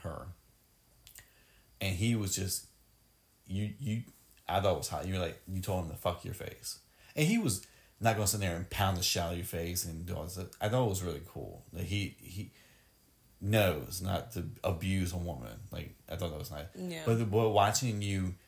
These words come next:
Speaker 1: getting your pussy eaten, she was holding your hand while she was eating your pussy,
Speaker 2: Mm-hmm.
Speaker 1: and you were just getting your face fucked. I knew you were in heaven.
Speaker 2: <laughs> That was
Speaker 1: You,
Speaker 2: nice.
Speaker 1: 'cause you were just like,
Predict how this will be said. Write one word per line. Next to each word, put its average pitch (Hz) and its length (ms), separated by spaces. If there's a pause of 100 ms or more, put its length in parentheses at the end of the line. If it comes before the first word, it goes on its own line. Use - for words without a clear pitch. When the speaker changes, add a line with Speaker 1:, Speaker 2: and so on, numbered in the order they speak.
(140)
Speaker 1:
getting 104 240
your 101 100
pussy 95 460
eaten, 85 300
she - 180
was 95 140
holding 104 400
your 110 180
hand 87 400 (1500)
while 92 160
she 98 140
was 90 120
eating 95 200
your 92 100
pussy, - 420 (240)
Speaker 2:
Mm-hmm. 170 440
Speaker 1:
and 95 180
you 104 100
were 113 80
just 98 160
getting 95 180
your 87 100
face 90 260
fucked. 78 260
I 101 120
knew 110 160
you 104 280
were 85 60
in 80 80
heaven. 90 320
Speaker 2:
<laughs> 196 580
That 185 220
was 117 100
Speaker 1:
You, 151 140
Speaker 2:
nice. 92 140
Speaker 1:
'cause 117 160
you 123 100
were 120 80
just 110 240
like, 98 320